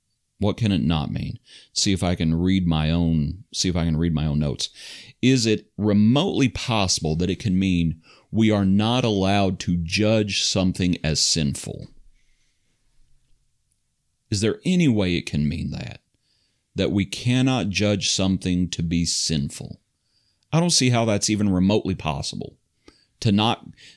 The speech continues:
that what Jesus is saying is, you don't get to call sin, sin.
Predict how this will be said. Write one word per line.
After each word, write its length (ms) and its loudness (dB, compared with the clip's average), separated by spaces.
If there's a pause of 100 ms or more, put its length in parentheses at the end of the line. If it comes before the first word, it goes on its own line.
(120)
that 240 2
what 260 2
Jesus 420 0
is 120 0
saying 400 2
is, 340 0 (260)
you 180 2
don't 300 2
get 180 0
to 100 0
call 340 2
sin, 400 2
sin. 460 -2